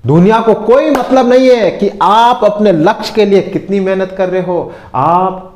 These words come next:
क्या कर रहे हो। ध्यान रखना, आप ये ढिंडोरा मत पीटना कि यार मैं बहुत मेहनत कर रहा हूं अपने लक्ष्य के लिए, मैं रात दिन एक कर रहा हूं, मुझे अपना लक्ष्य पाना है। तो पाइए ना, दुनिया को क्या लेना देना।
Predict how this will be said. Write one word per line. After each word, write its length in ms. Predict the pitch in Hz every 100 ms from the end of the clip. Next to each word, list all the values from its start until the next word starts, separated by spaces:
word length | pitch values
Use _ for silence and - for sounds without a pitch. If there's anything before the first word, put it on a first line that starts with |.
| -
क्या 180 | 131 151
कर 200 | 160 165
रहे 120 | 165
हो। 160 | 160 143
ध्यान 380 | 104 117 135 143
रखना, 280 | 135 135 147 110 - - - -
आप 480 | 139 214 247 240 151
ये 120 | 240
ढिंडोरा 340 | 208 208 247 247
मत 160 | 226 -
पीटना 360 | 240 240 233
कि 140 | 226 226
यार 160 | 208
मैं 300 | 165 170 196
बहुत 260 | 151 202 202
मेहनत 300 | 175 180 180
कर 100 | 180
रहा 100 | 180
हूं 100 | 170
अपने 200 | - 165
लक्ष्य 260 | 151 160 -
के 100 | 170
लिए, 220 | 156 156
मैं 180 | 135 135
रात 260 | 135 185 185
दिन 200 | 185 180
एक 300 | - 175 180
कर 100 | 156
रहा 120 | 156
हूं, 200 | 151 151
मुझे 260 | 123 151 185
अपना 220 | 170 160
लक्ष्य 260 | 151 160 -
पाना 260 | 147 151
है। 140 | 143 123 - - -
तो 100 | 277
पाइए 420 | 277 247 285 302
ना, 300 | 277 285 330 240
दुनिया 340 | 185 262 320
को 260 | 311 294 269
क्या 180 | 262 330
लेना 240 | 330 320
देना। 280 | 302 277 240